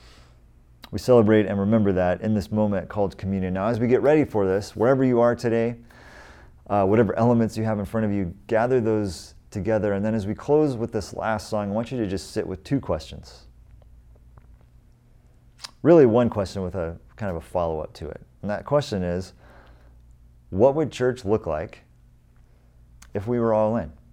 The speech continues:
What, what would the church look like if we dropped appearances,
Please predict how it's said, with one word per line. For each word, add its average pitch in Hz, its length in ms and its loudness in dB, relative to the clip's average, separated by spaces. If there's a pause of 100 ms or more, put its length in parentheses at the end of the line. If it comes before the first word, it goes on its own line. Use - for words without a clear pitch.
(1600)
What, 117 180 0
what 143 220 8
would 151 120 4
the 156 80 4
church 143 400 2 (140)
look 113 360 6
like 95 340 2
if 98 160 -6
we 110 120 0
dropped 95 500 0
appearances, 95 880 -10